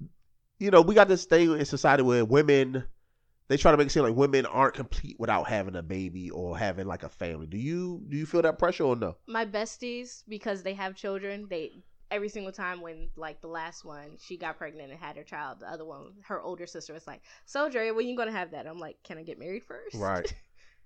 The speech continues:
Speaker 1: And
Speaker 2: I'm
Speaker 1: that's
Speaker 2: not trying to be married and pregnant. It just seems like most guys, especially, I would say, my friends in their circle,
Speaker 1: Uh-huh.
Speaker 2: they managed to propose once the female got pregnant.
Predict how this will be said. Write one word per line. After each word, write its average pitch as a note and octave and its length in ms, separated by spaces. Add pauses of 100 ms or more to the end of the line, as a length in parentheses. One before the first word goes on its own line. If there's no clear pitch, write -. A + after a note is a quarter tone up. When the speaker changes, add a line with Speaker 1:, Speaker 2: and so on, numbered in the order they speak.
(200)
Speaker 1:
And C3+ 120
Speaker 2:
I'm D#3+ 80
Speaker 1:
that's C#4 140
Speaker 2:
not - 40
trying B3+ 200
to A#3+ 40
be A3 160
married G#3+ 380
and G3+ 120
pregnant. F3+ 440
It G#3+ 80
just B3 180
seems B3+ 260
like G3 220
most G3+ 300
guys, G3+ 320
especially, F3 920 (300)
I F3+ 140
would E3+ 120
say, F3 280
my D#3 100 (100)
friends E3 520 (120)
in D#3+ 140
their D#3+ 160
circle, D#3 540 (100)
Speaker 1:
Uh-huh. G#2+ 320
Speaker 2:
they F#3 380 (120)
managed G#3 360
to G#3+ 40
propose F3+ 480
once D#3+ 260
the F3 120
female C#3+ 380
got B2+ 180
pregnant. - 320